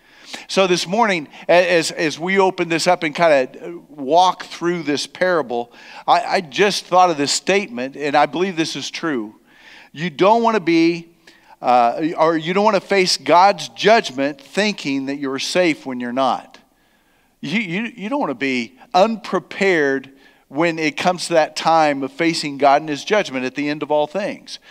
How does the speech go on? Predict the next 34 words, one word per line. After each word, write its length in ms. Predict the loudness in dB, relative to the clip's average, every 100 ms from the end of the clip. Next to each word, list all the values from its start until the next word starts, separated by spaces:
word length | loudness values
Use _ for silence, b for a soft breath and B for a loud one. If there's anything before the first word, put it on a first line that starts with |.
| B B
What, 220 | -2 -2
you 100 | -2
wanna 180 | -4 -4
be 140 | -4 -4
ready 420 | -2 -2 -4 -10 -16 -8
and 180 | -8
prepared, 480 | -8 -12 -8 -8 -8
right? 440 | -2 0 0 -4 -18 _ b b b b b
So, 300 | 0 0 0
so 200 | -2 -4
this 240 | -2 -4 -4
morning, 580 | 0 2 2 0 -4 -10 B B B B
I, 40 |
I, 420 | 4 4 0 -4 -6 -2
again, 480 | -2 2 2 2 2
I 120 | 2
don't 140 | 4 2
wanna 180 | 0
be 160 | 0 0
uninformed. 640 | 0 0 -6 -6 -2 -2 2
I 140 | 2
don't 180 | 2 0
want 320 | 0 -2 0
us 280 | 2 2 -2
to 80 | -4
be 160 | -2
uninformed. 680 | -2 -4 -8 -4 -2 -4 -8 B B B
And, 160 | -4 -2
and 300 | -2 -4 -4
through 260 | -8 -8
Jesus 680 | -6 -2 0 0 0 -2 -2
and 160 | -4 -2
this 160 | -4 -4
parable, 640 | -4 0 0 0 -4 -8